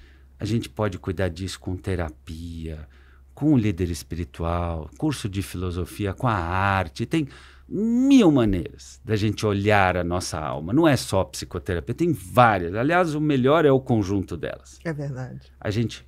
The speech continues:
Speaker 1: olha a nossa vida, daí a gente sai do modo mamãe e vai pro modo mãe.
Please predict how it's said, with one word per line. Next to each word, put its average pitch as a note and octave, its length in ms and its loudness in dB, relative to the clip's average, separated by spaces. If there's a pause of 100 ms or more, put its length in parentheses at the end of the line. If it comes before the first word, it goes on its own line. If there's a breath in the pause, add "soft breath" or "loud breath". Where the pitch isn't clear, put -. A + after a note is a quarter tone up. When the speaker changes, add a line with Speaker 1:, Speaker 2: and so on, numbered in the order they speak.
Speaker 1:
olha A#2+ 500 0
a G#2 40 -4
nossa F#2+ 320 -6
vida, G#2+ 340 -4
daí G#2 420 0
a A#2+ 60 0
gente G#2 240 -6
sai D3 340 0
do B2+ 140 -2
modo F#2+ 340 -2
mamãe G2+ 380 -2
e - 20 -4
vai C3 140 -2
pro B2+ 160 -6
modo B2 260 -2
mãe. E2 420 -6